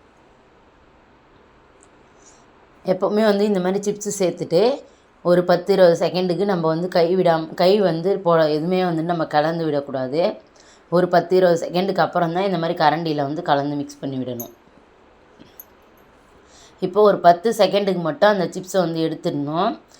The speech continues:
எடுத்துட்டு திரும்பவும் வந்து நம்ம எண்ணெயில சேர்த்துக்கணும். அப்பதான் நமக்கு நல்லா கிறிஸ்பியா கிடைக்கும். நம்ம அந்த மாதிரி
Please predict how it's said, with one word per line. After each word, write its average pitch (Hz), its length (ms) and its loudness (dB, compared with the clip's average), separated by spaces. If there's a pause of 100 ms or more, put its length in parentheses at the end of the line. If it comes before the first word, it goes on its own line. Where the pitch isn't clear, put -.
(400)
எடுத்துட்டு 208 340 0 (100)
திரும்பவும் 208 380 4
வந்து 175 200 -2
நம்ம 170 220 -4
எண்ணெயில 156 340 -4
சேர்த்துக்கணும். 120 500 -8 (520)
அப்பதான் 202 340 4
நமக்கு 165 280 -4
நல்லா 180 160 2 (100)
கிறிஸ்பியா 185 460 -2
கிடைக்கும். 131 340 -6 (800)
நம்ம 180 300 8
அந்த 185 160 -2
மாதிரி 208 140 -2